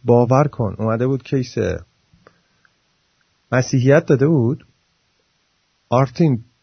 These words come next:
توی محرم مشکی می‌پوشید، می‌رفت هیئت افغانیا، سینه می‌زد، یواشکی.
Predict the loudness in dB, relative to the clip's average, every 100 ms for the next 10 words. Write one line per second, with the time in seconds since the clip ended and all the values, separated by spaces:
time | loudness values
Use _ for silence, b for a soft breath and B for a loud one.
0 | _ _ _ _ -6 0 2 2 2 2
1 | 0 0 -2 -2 -2 -2 0 -2 -4 -2
2 | -2 -2 -4 -10 -6 -2 0 0 -2 -2
3 | 0 -2 -2 -4 -2 0 -2 -4 -10 _
4 | _ _ _ _ _ _ _ 0 2 4
5 | 2 0 -4 -10 _ _ -6 -6 -6 -10
6 | -12 -14 -14